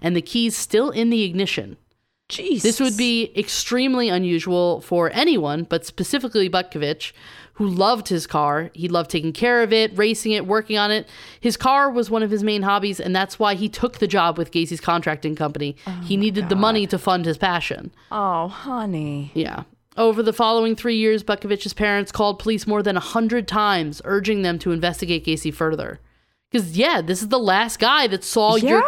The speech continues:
Speaker 2: Yeah.
Speaker 1: kid. Like,
Speaker 2: Yeah.
Speaker 1: there's something there.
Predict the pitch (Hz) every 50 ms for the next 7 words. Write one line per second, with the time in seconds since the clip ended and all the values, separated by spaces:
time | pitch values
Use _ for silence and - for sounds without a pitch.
0 | 605 294 311 392 427 381 226 170 147 - 165 185 196 202 196 - - - - -
1 | 254 320 427 494 587 698 719 659 339 370 - - 339 330 302 294 294 320 370 381
2 | 320 202 156 - - -